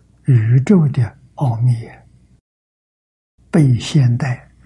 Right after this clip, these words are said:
量子力学家揭穿了。啊，也不过在二十几年，科学家明白了。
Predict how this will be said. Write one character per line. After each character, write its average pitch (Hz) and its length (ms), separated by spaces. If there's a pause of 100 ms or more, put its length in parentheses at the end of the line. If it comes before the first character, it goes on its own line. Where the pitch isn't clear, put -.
(280)
量 143 400
子 - 280
力 127 180
学 123 200
家 127 320 (840)
揭 - 180
穿 - 260
了。 - 80 (1700)
啊， - 320 (280)
也 127 140
不 127 200
过 131 160
在 127 280 (240)
二 131 280
十 - 160
几 123 200
年， - 320 (3000)
科 - 200
学 120 160
家 110 260
明 104 120
白 - 180
了。 - 320